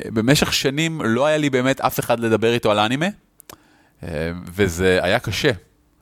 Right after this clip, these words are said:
ופתאום יש כנסים, ואנשים עושים הרצאות, ו-, ומתלבשים בקוספליי, ואני כבר מבוגר מדי שיעשות זה בלי שזה ייראה קריפי. <laughs> אז התוכנית על שלי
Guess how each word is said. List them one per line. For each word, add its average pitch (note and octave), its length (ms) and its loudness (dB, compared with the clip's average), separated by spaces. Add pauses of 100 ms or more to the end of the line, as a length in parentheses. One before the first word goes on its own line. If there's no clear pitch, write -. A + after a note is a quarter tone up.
(320)
ופתאום A2+ 480 0
יש D#3+ 180 0
כנסים, F3+ 680 2
ואנשים C#3 320 2
עושים C#3 260 2
הרצאות, C#3+ 720 2
ו-, B2+ 160 4 (140)
ומתלבשים A#2 560 0
בקוספליי, G3+ 720 2
ואני B2 680 0
כבר C#3 180 2
מבוגר A#2+ 380 0
מדי C#3 280 2
שיעשות A#2 340 2
זה A2+ 80 0
בלי A2 140 0
שזה G#2+ 220 0
ייראה G2+ 200 2
קריפי. A2+ 380 -2
<laughs> - 800 -2
אז A2 260 2 (120)
התוכנית A#2+ 1040 0
על D#3+ 240 0
שלי D#3 400 2